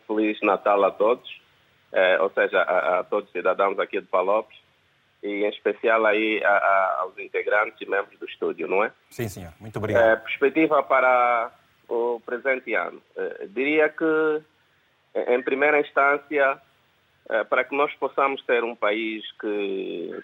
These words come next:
Speaker 1: que se digne, vamos lá, é, é, pronto, um país inclusivo para todos, primeiramente nós temos que ver questões que o Estado tem estado a adiar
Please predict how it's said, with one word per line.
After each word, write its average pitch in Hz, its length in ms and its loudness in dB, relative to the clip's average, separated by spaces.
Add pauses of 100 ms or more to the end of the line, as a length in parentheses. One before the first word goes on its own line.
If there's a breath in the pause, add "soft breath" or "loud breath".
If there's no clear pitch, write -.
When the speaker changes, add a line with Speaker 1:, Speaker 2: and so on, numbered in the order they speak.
Speaker 1:
que - 240 -12
se - 0 -
digne, 127 560 2
vamos 110 240 0
lá, 107 400 2 (420)
é, 110 200 0
é, 101 880 0 (480)
pronto, 139 340 -2
um 104 80 -8
país 110 320 -2
inclusivo 113 640 -6
para 98 160 0
todos, 120 420 0
primeiramente 147 600 2
nós 139 240 -2
temos 131 260 -2
que 113 160 -6
ver 113 340 0 (600)
questões 170 340 0
que 160 80 -2
o 147 60 2
Estado 135 340 0
tem 127 140 -2
estado 110 340 -2
a 95 40 2
adiar 87 440 -4